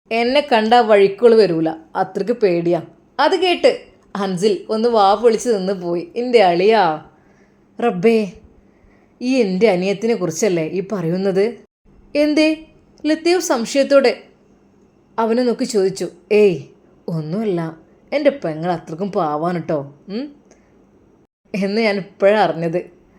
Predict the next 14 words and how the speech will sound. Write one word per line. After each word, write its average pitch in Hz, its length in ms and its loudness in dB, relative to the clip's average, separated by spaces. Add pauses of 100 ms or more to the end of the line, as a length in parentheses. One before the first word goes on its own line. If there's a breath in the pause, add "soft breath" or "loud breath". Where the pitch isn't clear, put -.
(160)
"ആ." 196 100 2 (2000 soft breath)
അവരുടെ 359 380 2
സംസാരം 277 520 2
അങ്ങനെ 277 160 2
നീണ്ടുപോയി. 220 520 2 (120)
"മക്കളെ, 320 460 2 (280)
ഇത് 294 220 0
കഴിക്ക്." 359 500 2 (360)
ചായയും 254 480 -4
കടികളും 294 440 0 (340)
അവരുടെ 277 380 0
മുമ്പിലേക്ക് 294 520 -2
നിരത്തി 247 340 0
വെച്ചുകൊണ്ട് 247 480 0